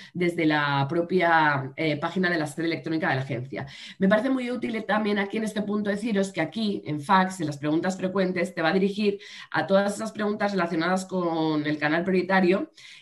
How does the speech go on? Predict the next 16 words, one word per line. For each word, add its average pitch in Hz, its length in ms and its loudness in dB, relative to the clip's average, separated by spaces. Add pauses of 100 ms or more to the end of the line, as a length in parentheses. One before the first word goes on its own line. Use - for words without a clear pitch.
(120)
eh, 170 80 0
y 156 480 4
entonces 156 320 -2 (100)
va 165 100 4
a 170 40 4
dar 165 120 2
respuesta, 190 920 0
eh, 143 560 2
rápida 185 500 4
a 147 120 -2
todas 165 260 2
las 165 420 0
dudas 170 300 0
que 160 100 -4
os 139 100 -2
surjan. - 580 -8